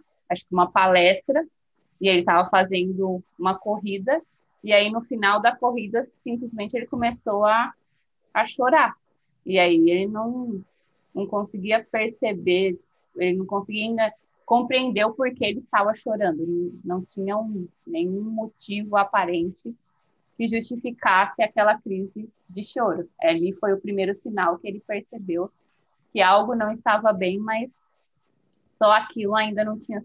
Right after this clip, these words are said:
sido um sinal suficiente, né? Ele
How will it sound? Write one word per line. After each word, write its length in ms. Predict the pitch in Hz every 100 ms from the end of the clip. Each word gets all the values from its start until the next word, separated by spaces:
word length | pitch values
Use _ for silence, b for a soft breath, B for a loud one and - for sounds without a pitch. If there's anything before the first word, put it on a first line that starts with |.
| -
sido 340 | 208 185 214 _ _ _ _ _ _ _
um 160 | 190 208
sinal 400 | - 214 185 190
suficiente, 800 | 233 233 233 - 247 196 180 _ _ _ _ _
né? 220 | 165 160 -
Ele 160 | - 165